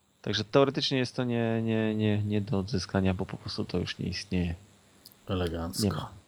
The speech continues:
Speaker 1: No. <laughs>
Speaker 2: No, to
Speaker 1: Ale to możesz, to, to, to myślę, że jak, y, znajdziesz, k-, mm,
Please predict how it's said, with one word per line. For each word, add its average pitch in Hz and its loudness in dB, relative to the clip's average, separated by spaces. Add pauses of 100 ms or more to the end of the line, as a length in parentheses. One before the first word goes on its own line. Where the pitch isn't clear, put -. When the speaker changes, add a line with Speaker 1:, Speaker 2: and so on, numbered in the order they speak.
(1080)
Speaker 1:
No. 101 -2 (1200)
<laughs> - 0 (960)
Speaker 2:
No, 101 12
to - 0
Speaker 1:
Ale 143 8
to 190 6
możesz, 165 4
to, 160 6
to, 151 6
to 151 6
myślę, 143 4
że 139 4
jak, 127 4
y, 123 0
znajdziesz, 113 -2
k-, - -14 (340)
mm, 101 -12